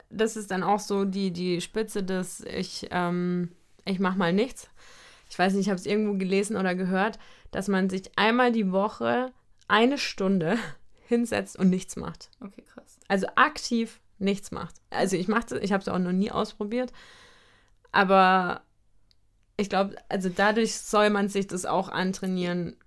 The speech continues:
Speaker 1: können, einfach, weil wir sind nicht dafür gemacht, diese permanente
Speaker 2: Wir haben so
Speaker 1: Beschallung
Speaker 2: eine
Speaker 1: und
Speaker 2: Reizüberflutung.
Speaker 1: Reizüberflutung, und zwar von allen Seiten und auch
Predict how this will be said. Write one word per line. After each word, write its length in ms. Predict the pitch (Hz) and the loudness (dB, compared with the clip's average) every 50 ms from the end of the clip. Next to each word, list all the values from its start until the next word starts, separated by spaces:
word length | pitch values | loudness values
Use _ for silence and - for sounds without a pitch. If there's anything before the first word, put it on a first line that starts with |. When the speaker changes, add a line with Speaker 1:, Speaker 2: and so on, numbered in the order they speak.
| - - - | -20 -18 -6
Speaker 1:
können, 260 | - 202 185 185 190 | -4 0 0 2 0
einfach, 520 | - - 156 185 190 - - 190 185 - - - - - - - - | 0 0 -2 -4 -4 -4 -4 -6 -6 -8 -12 -18 -16 -14 -14 -14 -14
weil 340 | - 131 165 196 196 196 202 - - - - - - - | -10 -2 0 2 2 2 -2 -6 -14 -20 -20 -20 -14 -2
wir 120 | - 214 196 | -2 0 2
sind 180 | 202 247 269 | 2 2 4
nicht 180 | 269 247 240 - | 4 2 4 4
dafür 300 | 214 208 208 208 214 202 | 2 2 2 2 2 2
gemacht, 320 | 185 202 208 226 240 233 - | 2 2 4 2 2 2 -2
diese 220 | 208 196 175 185 170 | -6 -4 -4 -4 -6
permanente 720 | - 202 208 190 185 185 185 190 185 180 180 185 190 170 | -4 -2 0 2 2 2 2 2 0 0 -2 -4 -2 0
Speaker 2:
Wir 80 | - - - | 0 2 4
haben 200 | 226 233 240 233 | 4 6 6 6
so 100 | 196 202 196 | 6 4 4
Speaker 1:
Beschallung 140 | - 190 | 2 2
Speaker 2:
eine 180 | - - 240 233 | 2 2 2 2
Speaker 1:
und 140 | 226 226 - | 2 2 0
Speaker 2:
Reizüberflutung. 520 | 220 226 247 247 - - - 202 190 196 202 | 0 0 0 0 -2 -6 -2 2 2 4 4
Speaker 1:
Reizüberflutung, 1080 | 226 220 - - 208 202 196 185 190 190 196 208 226 - 202 208 208 202 233 208 - | 4 2 0 -2 -2 -2 -2 0 0 0 0 -2 -2 -4 -4 -4 -2 -2 -4 -4 -2
und 120 | 175 202 196 | -2 -2 -2
zwar 160 | - 214 202 | -2 -2 -2
von 240 | - 214 202 202 - - _ - - _ | -2 -4 -6 -6 -8 -14 _ -20 -10 _
allen 320 | - 202 202 214 233 240 240 | 0 0 2 2 2 2 2
Seiten 360 | - 208 196 202 208 208 202 | 2 2 2 2 2 2 2
und 140 | 190 190 - | 2 4 6
auch 220 | - 190 - | 4 4 4